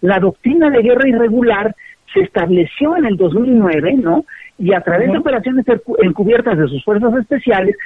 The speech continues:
Speaker 1: Estados Unidos se puso en guerra en dos mil diez, en, está en guerra en dos mil diez en setenta y cinco países,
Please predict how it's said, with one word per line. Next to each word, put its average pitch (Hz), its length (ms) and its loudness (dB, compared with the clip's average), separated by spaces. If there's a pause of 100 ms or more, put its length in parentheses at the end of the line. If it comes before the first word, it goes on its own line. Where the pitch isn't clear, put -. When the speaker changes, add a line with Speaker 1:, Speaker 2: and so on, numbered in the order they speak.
(220)
Speaker 1:
Estados 254 400 -2
Unidos 254 420 2 (360)
se 180 160 0
puso 220 320 -2
en 247 120 2
guerra 220 360 2
en 190 100 2
dos 156 140 -2
mil 220 240 0
diez, 208 260 0 (580)
en, 175 380 -4
está 175 240 -2
en 233 100 0
guerra 226 180 0
en 214 60 0
dos 185 120 0
mil 214 120 2
diez 220 180 -2
en 226 100 0
setenta 156 440 -2
y 143 100 0
cinco 220 340 -2
países, 262 500 -4